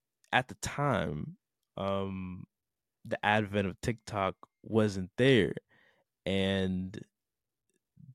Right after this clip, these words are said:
there wasn't as, there weren't as many podcasts, and there weren't as many, um, long form mediums that were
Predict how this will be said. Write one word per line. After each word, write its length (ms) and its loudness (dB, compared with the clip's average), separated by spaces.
there 640 2
wasn't 600 4
as, 560 4
there 100 4
weren't 260 10
as 100 4
many 480 0
podcasts, 720 0
and 80 -6
there 100 -2
weren't 320 -2
as 240 0
many, 520 0
um, 540 0
long 380 8
form 340 4
mediums 920 2
that 460 0
were 960 2